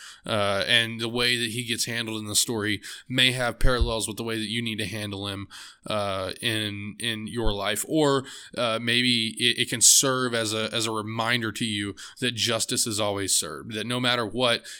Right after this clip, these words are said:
you may have to put up with this dickhead boss for, you know, the next five years. Hopefully you get a new job or, you know, follow Jocko's plan of building a relationship, whatever. But maybe it just serves as a reminder that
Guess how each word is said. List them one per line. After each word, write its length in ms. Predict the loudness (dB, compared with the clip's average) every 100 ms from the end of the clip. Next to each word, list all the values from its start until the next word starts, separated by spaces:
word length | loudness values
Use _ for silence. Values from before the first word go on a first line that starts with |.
| 0
you 120 | 2
may 120 | 2
have 140 | 0
to 80 | -4
put 180 | 0 0
up 100 | 0
with 100 | -6
this 160 | -6 -6
dickhead 380 | -4 -4 -4
boss 320 | 0 2 2 0
for, 380 | -2 -4 -4 -6 -14 -14
you 200 | -6 -4
know, 120 | -2
the 120 | -4 0
next 220 | 0 0
five 260 | 0 0
years. 240 | -2 -2 -2
Hopefully 280 | -4 -4 -4
you 80 |
get 80 | -2
a 20 |
new 120 | -2 -2
job 400 | -2 -2 -4 -4
or, 200 | -6 -8 -14 -10
you 100 | -6
know, 80 | -4
follow 300 | -2 -2 0
Jocko's 420 | 0 0 -2 -4
plan 340 | -4 -6 -6 -6
of 560 | -8 -8 -12 -12 -8
building 300 | -4 -2 -2
a 80 | -2
relationship, 600 | -4 -4 -4 -2 -4 -2
whatever. 420 | 0 2 2 -4 -6 -16 -6
But 280 | 2 4 4 -2 -4
maybe 260 | 2 4 4
it 40 |
just 220 | 4 4
serves 280 | 4 2 0
as 80 | -2
a 60 |
reminder 520 | -2 -2 -2 -2 -2 -2
that 220 | -2 -4